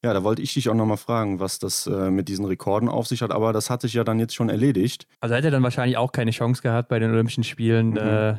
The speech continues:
Speaker 2: wenn sich schon die Vorgabe aus Norwegen nicht schafft, um da eben teilzunehmen. Eine weitere interessante Sache, die mir gar nicht bisher so bewusst war, auch wieder aus Norwegen, Hendrik.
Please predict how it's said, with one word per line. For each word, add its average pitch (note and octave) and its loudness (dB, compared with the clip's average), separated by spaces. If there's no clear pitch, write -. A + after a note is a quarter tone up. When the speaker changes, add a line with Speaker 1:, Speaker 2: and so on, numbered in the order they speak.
Speaker 2:
wenn G#2 -2
sich A2+ -2
schon G#2+ -2
die G#2 -2
Vorgabe G#2+ 0
aus G#2 -4
Norwegen G#2+ 2
nicht G#2+ -4
schafft, A2+ -2
um A2+ -2
da A2 0
eben A2+ 0
teilzunehmen. D#3 2
Eine B2+ -4
weitere F3+ 2
interessante G#3+ 2
Sache, G3 2
die F3 6
mir F3 6
gar E3+ 0
nicht A#3+ 0
bisher G3 0
so F#3 4
bewusst D3 4
war, - -2
auch G3+ 0
wieder C4 4
aus A3+ -2
Norwegen, A3 4
Hendrik. A2+ 4